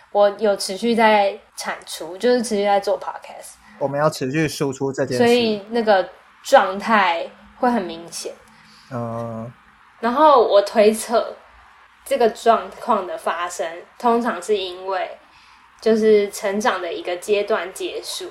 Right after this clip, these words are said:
Speaker 1: 然后另外一个阶段要开始。就是我在想这件事情的时候，其实我想到这件事情是怎么，这个状态是怎么开始发生的。就我想到的是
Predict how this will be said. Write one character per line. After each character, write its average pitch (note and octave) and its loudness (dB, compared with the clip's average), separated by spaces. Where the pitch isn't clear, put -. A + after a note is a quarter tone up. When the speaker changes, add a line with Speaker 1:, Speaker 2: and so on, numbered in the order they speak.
Speaker 1:
然 F#3 -10
后 G#3+ 2
另 A3 2
外 G3+ -2
一 F3 -8
个 D#3+ -14
阶 E3 -14
段 E3 -10
要 E3+ -8
开 - -12
始。 - -12
就 C#4+ 0
是 D4 2
我 G#3 6
在 G#3 4
想 F3+ -4
这 F3+ -8
件 G#3 2
事 A3 0
情 G3 0
的 - -12
时 - -6
候， F#3+ 2
其 G3+ -6
实 G3+ 2
我 G#3+ 0
想 G3 -2
到 G#3+ 6
这 A3 4
件 A3 2
事 A3 -2
情 F3 -10
是 G#3+ 2
怎 G3 -6
么， - -18
这 C#4 -2
个 G#3 4
状 G#3+ 4
态 A3 4
是 A3 4
怎 F#3+ -6
么 F3 -10
开 G3 -2
始 E3+ -4
发 F3 -2
生 F3 -10
的。 E3 -12
就 C#4 6
我 G#3+ 8
想 F#3+ -4
到 G3+ 2
的 F#3 -2
是 G3 0